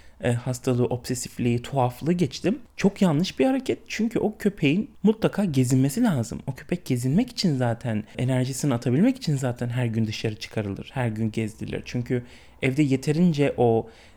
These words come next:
e, enerjisini atamaz. E, işte bir yeşillikte koşturamaz,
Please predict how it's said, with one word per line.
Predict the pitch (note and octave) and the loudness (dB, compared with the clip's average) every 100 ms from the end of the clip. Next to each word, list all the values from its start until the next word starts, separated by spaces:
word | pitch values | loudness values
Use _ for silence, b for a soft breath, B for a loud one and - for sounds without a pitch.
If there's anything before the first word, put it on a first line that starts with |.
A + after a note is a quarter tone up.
| - | 0
e, | |
enerjisini | A2+ F#2+ B2+ B2 A#2 A#2 A#2 | 2 4 2 4 2 0 0
atamaz. | - A#2+ D#3+ G3+ C#4+ - - | 0 0 0 0 -2 -8 -4
E, | A#2+ A#2 | -2 -2
işte | B2 - A#2+ | -4 -6 -4
bir | C3+ A2+ | -4 -4
yeşillikte | B2 A#2+ B2+ B2+ - B2+ | -2 -2 -2 -4 -2 -2
koşturamaz, | - B2 - C3 C3 B2+ B2 | -2 -2 -2 -2 0 0 -2